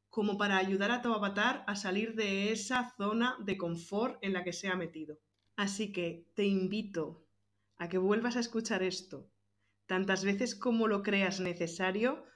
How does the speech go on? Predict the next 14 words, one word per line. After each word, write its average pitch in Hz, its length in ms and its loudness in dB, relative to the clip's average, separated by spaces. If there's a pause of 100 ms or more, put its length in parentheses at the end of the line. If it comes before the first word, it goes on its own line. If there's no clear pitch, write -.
(160)
o 175 100 -4
tantas 170 360 -2
veces 208 280 0
como 175 320 0
quieras, 220 640 0 (500)
que 208 140 0
reconozcas 208 1120 0 (460)
las 202 260 2
diferentes 226 640 0
emociones 233 720 2
que - 120 -6
están 233 340 0
en 196 220 2
ti 240 360 0